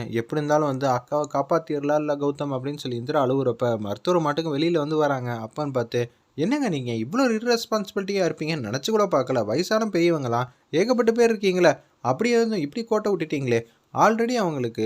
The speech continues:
பனிக்கூடம் இந்த மாதிரி பிரச்சனை ஆயிடுச்சு" அப்படின்னு சொல்லிட்டு இருக்காங்க. அந்த இடத்துல இதை கேட்டோன்னு வந்து, "தயவு செஞ்சு காப்பாத்துங்க டாக்டர், காப்பாத்துங்க டாக்டர்ங்கிற" மாதிரி இந்திரா வந்து கதறாங்க.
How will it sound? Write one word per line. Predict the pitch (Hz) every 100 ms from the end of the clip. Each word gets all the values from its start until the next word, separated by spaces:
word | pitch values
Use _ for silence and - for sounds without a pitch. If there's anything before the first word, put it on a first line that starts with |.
| 117
பனிக்கூடம் | 120 135 190 196 190
இந்த | 147
மாதிரி | 131 151
பிரச்சனை | 135 127 165
ஆயிடுச்சு" | 156 127 135
அப்படின்னு | 120 117 196 190
சொல்லிட்டு | 185 185
இருக்காங்க. | 151 135 165
அந்த | 185
இடத்துல | 156 160 143
இதை | 123 127
கேட்டோன்னு | - 151 202 208 175
வந்து, | 147 151 - _ _ _
"தயவு | 139 190
செஞ்சு | 226 220
காப்பாத்துங்க | 226 185 185 202 196 196
டாக்டர், | 185 170 190 175
காப்பாத்துங்க | 170 175 185 180 175
டாக்டர்ங்கிற" | 165 147 - 151 147 110
மாதிரி | 104 104
இந்திரா | 98 107 160
வந்து | 156 151
கதறாங்க. | 147 131 135 131 110